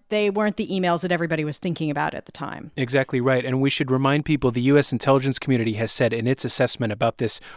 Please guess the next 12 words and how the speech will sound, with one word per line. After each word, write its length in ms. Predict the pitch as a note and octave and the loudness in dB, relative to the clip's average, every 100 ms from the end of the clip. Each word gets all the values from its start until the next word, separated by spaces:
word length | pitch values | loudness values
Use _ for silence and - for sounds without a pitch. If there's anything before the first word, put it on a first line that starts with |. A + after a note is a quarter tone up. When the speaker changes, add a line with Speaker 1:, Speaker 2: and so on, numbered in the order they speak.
| - | 2
Speaker 2:
Russian 320 | C#3 B2+ - | 4 4 0
attack 280 | A#2+ C3+ - | 2 2 2
on 60 | A#2 | 0
the 80 | |
election 480 | A#2+ C#3+ - - A2+ - - - - | 4 4 4 0 -2 -4 -18 -20 -2
that 300 | B2 A2+ C#3 | 2 2 4
Russia's 540 | C3+ B2+ C#3 A#2 G#2+ | 2 2 0 0 -2
G 220 | A2 D3 C#3+ | -4 2 4
R 100 | B2+ | 4
U 280 | C3 C3 | 4 2
intelligence 640 | A#2+ A#2 D3 D3 B2+ A#2+ - | 2 2 4 4 4 -2 0
agency 600 | B2+ A2+ A2+ - A2+ | -2 -2 -2 0 -2